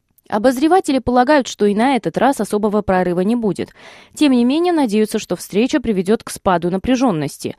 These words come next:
«Мы переживаем сложный период в наших отношениях с Турцией,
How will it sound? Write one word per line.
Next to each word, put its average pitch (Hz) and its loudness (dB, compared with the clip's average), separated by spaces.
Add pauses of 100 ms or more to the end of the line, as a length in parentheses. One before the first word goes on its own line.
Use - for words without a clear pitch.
(380)
«Мы 349 0
переживаем 277 2
сложный 320 0
период 185 -2
в 185 -4
наших 185 -4
отношениях 185 -4
с - -14
Турцией, 285 -2